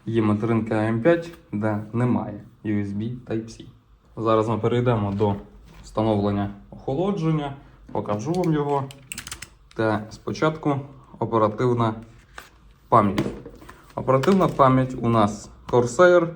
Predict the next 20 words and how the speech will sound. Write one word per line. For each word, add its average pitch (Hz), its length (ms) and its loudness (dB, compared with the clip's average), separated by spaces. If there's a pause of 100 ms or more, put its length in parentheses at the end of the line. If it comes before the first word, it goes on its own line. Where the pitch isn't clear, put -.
(440)
Vengeance, 151 640 2 (100)
шістнадцять 113 460 -2
гігабайт, 135 460 2
кіт 127 200 -6
з 104 40 -6
двох 110 340 -2
планок 139 400 0 (100)
по 123 220 2 (360)
вісім. 113 540 -4 (260)
Коли 139 240 4
потрібно 127 560 0 (720)
влізти 123 420 -2
в 104 60 0
бюджет, 127 580 0 (1600)
і 113 120 -4
материнка 110 540 0
у 104 60 0
нас 104 280 0
має 104 300 2
додаткові 104 540 0